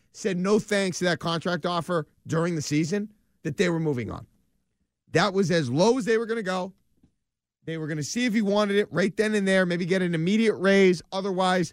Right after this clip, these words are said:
thank you. Paying seventeen million dollars to franchise tag him makes no sense to me.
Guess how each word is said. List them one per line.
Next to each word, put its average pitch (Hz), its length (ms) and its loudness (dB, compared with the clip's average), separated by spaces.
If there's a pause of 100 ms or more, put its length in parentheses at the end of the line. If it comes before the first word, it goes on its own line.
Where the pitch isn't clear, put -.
(120)
thank 151 260 -2
you. 104 100 -8 (1080)
Paying 202 240 0
seventeen 262 720 0
million 226 320 2
dollars 165 480 0 (560)
to 165 160 -4
franchise 185 800 -2
tag 147 280 0
him 139 140 0
makes 123 240 -8
no 156 300 2
sense 165 360 -2
to - 80 -8
me. - 180 -14